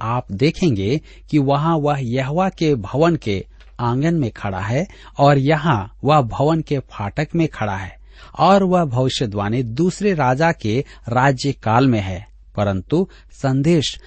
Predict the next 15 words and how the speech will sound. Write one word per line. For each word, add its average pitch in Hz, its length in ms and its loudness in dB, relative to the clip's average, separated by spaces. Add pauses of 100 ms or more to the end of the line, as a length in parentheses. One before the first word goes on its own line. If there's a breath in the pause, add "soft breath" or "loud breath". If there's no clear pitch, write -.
(160 soft breath)
लगभग 151 540 2 (100)
एक 143 220 0
सा 104 220 -6
ही 156 200 -2
है। 113 340 -6 (380 soft breath)
यिर्मयाह 185 420 4
का 160 180 0
दृष्टिकोण 123 640 -2
बदला 104 320 -2
नहीं 113 240 -4
था। - 400 -12 (600)
मेरे 110 180 0
मित्रों, 117 440 -4 (440 soft breath)
मंदिर 196 360 4
के 180 320 0